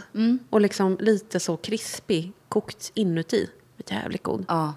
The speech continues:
Speaker 1: det är svingott.
Speaker 2: Så jävla, jävla gott. Ehm,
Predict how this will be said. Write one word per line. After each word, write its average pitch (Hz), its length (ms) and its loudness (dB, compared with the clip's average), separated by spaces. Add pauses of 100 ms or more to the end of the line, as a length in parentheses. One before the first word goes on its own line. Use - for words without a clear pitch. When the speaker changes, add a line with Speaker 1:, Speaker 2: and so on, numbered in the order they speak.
(160)
Speaker 1:
det 175 80 -2
är 160 60 0
svingott. 151 880 -6
Speaker 2:
Så - 180 -6
jävla, 208 520 0
jävla 185 160 4
gott. - 240 -4 (360)
Ehm, 202 600 8